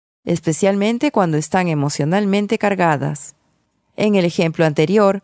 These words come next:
si malas noticias no son lo que quieres, entonces no pienses en ello o no lo imagines. Siempre debemos pensar e imaginar lo que realmente queremos. Para resumir,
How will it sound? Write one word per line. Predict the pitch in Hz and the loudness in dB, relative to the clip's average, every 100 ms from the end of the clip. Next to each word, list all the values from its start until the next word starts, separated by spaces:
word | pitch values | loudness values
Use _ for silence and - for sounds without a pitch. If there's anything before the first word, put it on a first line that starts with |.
| _ _ _ - | _ _ _ -8
si | - 233 | 0 2
malas | 254 320 339 311 | 2 2 2 0
noticias | 208 208 196 - 151 147 - - | 0 0 0 0 0 0 -4 -2
no | 202 202 | 0 0
son | - 190 160 | 0 0 2
lo | 156 165 | 0 0
que | 214 | -4
quieres, | - 247 185 185 - - _ | 0 2 2 0 -2 -14 _
entonces | - 247 285 302 285 294 277 - | -2 0 2 2 2 0 -2 -2
no | 226 202 | 0 0
pienses | 165 160 156 202 202 | 0 0 2 0 0
en | 247 254 | 2 2
ello | 359 233 165 - _ | 0 0 -2 -4 _
o | - 190 | -2 0
no | 175 165 | 2 2
lo | 170 | 2
imagines. | 190 220 294 330 180 165 - _ _ _ _ _ | 0 -2 0 0 0 -2 -10 _ _ _ _ _
Siempre | - 277 330 349 339 | -2 0 0 2 2
debemos | 247 185 180 190 | 4 4 2 0
pensar | 180 165 165 214 220 - | 0 0 2 2 2 0
e | - | -2
imaginar | 208 202 226 240 185 196 - _ - | 0 0 0 2 2 0 -6 _ 0
lo | 262 | 2
que | 247 | 2
realmente | 190 175 170 196 269 220 170 160 175 | 2 2 2 2 2 2 0 0 0
queremos. | 214 262 226 156 151 - - _ _ _ _ _ _ | 2 2 2 0 -4 -6 -10 _ _ _ _ _ _
Para | 254 226 185 | 0 2 2
resumir, | 175 - 165 170 220 - | 0 -2 0 0 0 -4